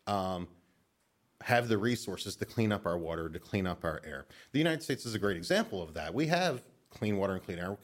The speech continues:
because we're economically prosperous. Look at countries like, um, like China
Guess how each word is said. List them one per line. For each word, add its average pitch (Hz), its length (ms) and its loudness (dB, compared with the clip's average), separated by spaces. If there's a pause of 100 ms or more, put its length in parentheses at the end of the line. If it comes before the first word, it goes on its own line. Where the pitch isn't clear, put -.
because 95 260 -6
we're 101 200 0
economically 101 600 -2
prosperous. 90 540 -6 (300)
Look 180 160 4
at 170 120 2
countries 120 600 0
like, 98 360 -4 (360)
um, 98 200 2 (200)
like 101 180 2
China 107 600 0